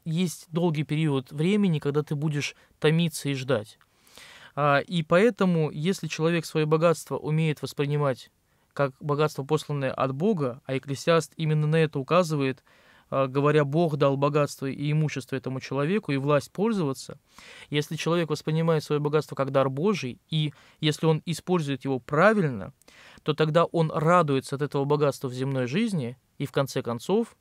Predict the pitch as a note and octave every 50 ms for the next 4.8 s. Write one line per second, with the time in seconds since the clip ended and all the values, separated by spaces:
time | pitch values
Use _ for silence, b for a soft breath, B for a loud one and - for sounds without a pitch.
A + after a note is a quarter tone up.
0 | b b b b b b b b b C#3 A#2+ C#3 D3 C#3+ C3+ D#3 - D3+ C3+ C#3+
1 | D3 C#3+ - - - C#3 D3 D3 C#3 C3 C3 C3 C3+ C#3+ D3 D3 C3+ A#2+ A#2 A#2+
2 | A#2+ B2 B2 A#2+ - C3 C3 B2 C3+ C3+ B2+ A#2 A#2 A2+ - B2+ B2 - B2+ -
3 | - B2+ B2 A#2+ - - B2 B2+ C3+ F#3+ A3+ G3+ F#3 D3+ C3+ B2+ - b b b
4 | b b b b b A#2 A#2 C3 B2 A#2+ A#2+ D#3 F#3 G#3 G3 -